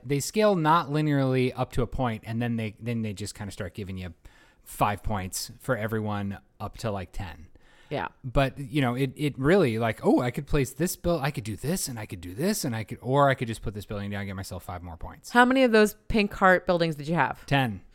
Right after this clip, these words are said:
Speaker 2: So you had ten and you got forty points.
Speaker 1: Yeah.
Speaker 2: And I had five and I got fifteen.
Speaker 1: Yeah. <laughs> Something like that. I, I can't remember. I, again, that's way over there, and I don't feel like
Speaker 2: <laughs>
Speaker 1: looking at it, but the point still stands.
Speaker 2: Yeah.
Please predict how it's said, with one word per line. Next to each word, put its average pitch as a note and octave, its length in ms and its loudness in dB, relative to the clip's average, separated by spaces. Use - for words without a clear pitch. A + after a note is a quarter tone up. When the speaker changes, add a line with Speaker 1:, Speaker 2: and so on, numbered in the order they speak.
Speaker 2:
So - 200 6
you F#3+ 180 6
had A#3+ 220 8
ten F#3+ 300 6
and F3 100 2
you E3 40 0
got D#3+ 200 4
forty E3+ 320 4
points. C3+ 520 -4
Speaker 1:
Yeah. G#2 200 -2
Speaker 2:
And E3 100 6
I D#3+ 100 10
had D3+ 140 4
five D#3 240 10
and C#3+ 100 2
I C3+ 60 2
got - 180 -2
fifteen. - 560 -10
Speaker 1:
Yeah. G2+ 180 -8
<laughs> A2+ 720 -4
Something G3 360 -2
like A2+ 220 -6
that. F#2 200 -8
I, A#2 140 -4
I E3+ 120 0
can't D3+ 260 0
remember. A2+ 420 -2
I, A2+ 120 2
again, B2+ 580 -4
that's - 280 -14
way C#4+ 360 0
over A#3+ 220 4
there, G#3 320 6
and D3+ 80 2
I D#3+ 80 4
don't E3 160 2
feel F3 120 2
like D#3+ 140 2
Speaker 2:
<laughs> D#3+ 80 0
Speaker 1:
looking C#3+ 200 0
at - 160 -2
it, G2 100 -8
but D#3+ 120 -2
the F3+ 60 -2
point F3 300 0
still C3+ 180 0
stands. E2+ 460 -8
Speaker 2:
Yeah. C4 200 4